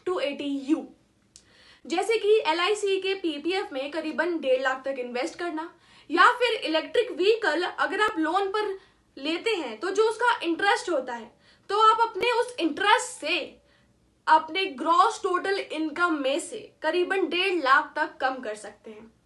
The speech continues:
ये सारी चीजें मेंशन है हमारे आईटी Act of नाइनटीन सिक्सटी वन के section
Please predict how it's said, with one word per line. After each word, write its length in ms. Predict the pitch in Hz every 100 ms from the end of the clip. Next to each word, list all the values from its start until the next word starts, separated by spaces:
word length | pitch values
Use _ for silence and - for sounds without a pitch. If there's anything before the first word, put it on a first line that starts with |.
| - - - 302
ये 160 | 427
सारी 340 | 440 403 480 480
चीजें 280 | 370 370 440
मेंशन 460 | 381 302 302 415 349
है 200 | 262 302 359 _ _ _ _ _ _ _ _ -
हमारे 440 | 294 294 294 330 -
आईटी 420 | 294 330 381 415 311
Act 360 | 285 294 - -
of 180 | 262 254
नाइनटीन 460 | 277 302 349 427
सिक्सटी 360 | 392 - - 320
वन 320 | 240 285 381
के 180 | 233 208 _ - -
section 360 | 320 320 403